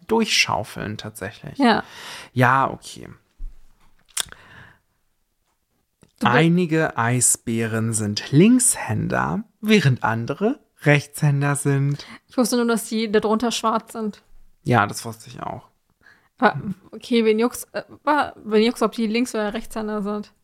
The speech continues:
Speaker 1: Hm, keine
Speaker 2: Vor allem
Speaker 1: Ahnung.
Speaker 2: auch, wie, wie, also, ich frag mich auch, inwiefern, die sind ja eigentlich auch vierbeinig.
Speaker 1: Hm.
Speaker 2: Aber agieren manchmal auch zweibeinig.
Speaker 1: Ja.
Speaker 2: Also,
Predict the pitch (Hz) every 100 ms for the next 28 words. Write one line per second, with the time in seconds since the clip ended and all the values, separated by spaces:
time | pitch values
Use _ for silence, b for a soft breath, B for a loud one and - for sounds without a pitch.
0 | _ 135 120 107 - 113 113 92 117 -
1 | 285 285 - 285 - - 247 - 233 220
2 | - _ _ _ _ 208 - 226 226 302
3 | 302 269 285 - - 226 220 208 - 226
4 | 233 220 226 202 - 220 220 - - 226
5 | 247 - - 233 214 226 254 - - -
6 | _ _ 123 113 117 117 135 123 b _
7 | - 233 220 202 220 220 226 208 - 208
8 | 196 220 226 - _ _ _ _ _ _
9 | _ _ _ _ _ 131 120 101 101 254
10 | 220 220